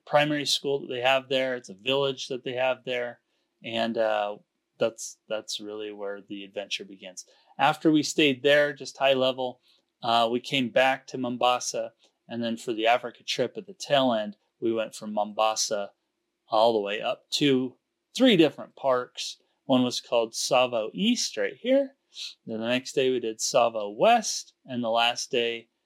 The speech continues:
we did Amboseli, which is, where is Amboseli? Oh, right here, Amboseli National Park. Uh, awesome place. And, uh, right at the foothills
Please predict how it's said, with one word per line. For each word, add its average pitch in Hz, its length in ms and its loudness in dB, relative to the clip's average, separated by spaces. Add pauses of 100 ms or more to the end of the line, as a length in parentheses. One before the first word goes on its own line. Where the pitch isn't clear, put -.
(200)
we 120 380 0
did 113 440 -6 (140)
Amboseli, 127 1160 -2
which - 600 -12
is, 120 520 -12
where 135 320 -6
is 131 200 -12
Amboseli? 120 920 -12 (920)
Oh, 117 120 0
right 104 180 -6
here, 104 200 -18 (280)
Amboseli 110 800 -6
National 104 400 -16
Park. - 320 -12 (800)
Uh, 107 260 0
awesome 131 420 2
place. - 560 -8 (120)
And, 110 360 -12
uh, 104 320 -12
right 123 240 2
at 127 80 -6
the 113 80 -12
foothills 123 640 -2